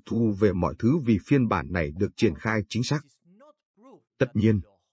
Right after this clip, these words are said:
đây không phải là bằng chứng cho thấy luật có hiệu lực. Đó chỉ là một gợi ý mà nó có vẻ hiệu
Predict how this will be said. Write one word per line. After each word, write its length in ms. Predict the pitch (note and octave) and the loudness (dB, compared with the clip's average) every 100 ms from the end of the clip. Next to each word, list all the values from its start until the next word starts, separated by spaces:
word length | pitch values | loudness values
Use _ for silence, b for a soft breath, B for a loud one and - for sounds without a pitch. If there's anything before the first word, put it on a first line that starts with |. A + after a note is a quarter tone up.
| - | 0
đây 140 | C3+ | 2
không 200 | - D#3 | 2 0
phải 140 | A2 F2+ | 0 -2
là 100 | F#2 | -2
bằng 220 | F#2 E2+ | -2 -2
chứng 220 | A#2+ G3 | 0 0
cho 140 | - | 0
thấy 160 | - C3 | 2 2
luật 180 | E3+ - | 2 2
có 100 | - | 0
hiệu 260 | D3 A#2+ F#2+ | 2 2 2
lực. 180 | F#2 - _ _ _ C#3 C#3 _ _ _ _ C4 C#4+ F3+ G#2 | 0 -4 _ _ _ -20 -20 _ _ _ _ _ _ _ -2
Đó 200 | G#2 - | -2 0
chỉ 100 | A#2 | 0
là 100 | G2+ | 0
một 160 | G2+ F#2 | -2 0
gợi 180 | G#2+ - | -2 0
ý 200 | A2 D#3 | 0 2
mà 120 | F#3 | 2
nó 100 | F#2+ | 2
có 140 | - C3+ | 0 0
vẻ 180 | G#2 C2+ | 0 0
hiệu 140 | G#2 | -2